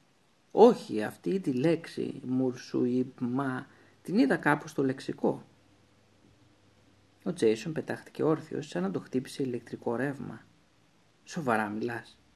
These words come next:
"Μπορεί, δεν ρίχνουμε μια ματιά;" Ο Ρικ γονάτισε με το λεξικό στα πόδια του και άρχισε να ξεφυλίζει τις σελίδες των αρχαιότερων γλωσσών. Τα δύο αδέλφια, ενθουσιασμένα από το μυστήριο που πλανιόταν στην ατμόσφαιρα,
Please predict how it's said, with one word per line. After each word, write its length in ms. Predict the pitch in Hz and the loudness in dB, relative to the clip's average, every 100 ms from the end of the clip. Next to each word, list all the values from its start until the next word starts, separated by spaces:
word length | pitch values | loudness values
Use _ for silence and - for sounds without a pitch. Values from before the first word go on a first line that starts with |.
| _ _ _ _ _ _ | _ _ _ _ _ _
"Μπορεί, 480 | 165 127 180 254 110 120 | -2 2 4 4 2 2
δεν 100 | 151 | 2
ρίχνουμε 380 | 156 156 131 | 2 2 2
μια 180 | 127 139 | 2 2
ματιά;" 520 | 151 160 - - 117 - _ _ - _ _ _ _ - _ _ _ _ _ _ _ _ _ _ _ _ | 2 0 0 -2 -2 -12 _ _ -20 _ _ _ _ -20 _ _ _ _ _ _ _ _ _ _ _ _
Ο 80 | - | 0
Ρικ 160 | 214 247 | 0 0
γονάτισε 600 | 156 135 139 180 180 - | -2 0 0 0 -2 -6
με 120 | 113 | -4
το 100 | 101 | -4
λεξικό 460 | 110 110 - - 147 | -6 -10 -8 -6 -6
στα 160 | 143 | -6
πόδια 400 | - 143 120 - | -4 -4 -4 -8
του 160 | - 160 | -10 -8
και 120 | 170 | -6
άρχισε 280 | 185 185 - | -6 -6 -6
να 80 | 190 | -6
ξεφυλίζει 580 | - 135 127 117 120 120 | -6 -6 -4 -4 -4 -4
τις 200 | 131 131 | -6 -4
σελίδες 420 | 117 113 113 123 | -4 -2 -6 -6
των 180 | 135 123 | -6 -6
αρχαιότερων 640 | 120 127 120 139 131 123 | -4 -4 -4 -4 -6 -4
γλωσσών. 580 | 135 139 160 120 135 139 - _ _ _ _ _ _ - | -4 -4 -4 -6 -8 -14 -20 _ _ _ _ _ _ -4
Τα 100 | 123 | 2
δύο 240 | 135 117 | 4 4
αδέλφια, 500 | 107 113 110 - 185 | 2 -2 -4 -4 -4
ενθουσιασμένα 800 | 156 135 123 117 117 185 180 110 | -4 -6 -4 -4 -2 -2 -2 -4
από 100 | - | -6
το 100 | - | -8
μυστήριο 500 | 113 - 160 120 110 | -8 -2 -2 0 -4
που 140 | 120 | -6
πλανιόταν 520 | - 117 117 123 127 | -4 -4 -2 -4 -6
στην 200 | 131 123 | -8 -8
ατμόσφαιρα, 680 | 117 - 147 135 - 131 175 | -8 -6 -4 -4 -6 -8 -8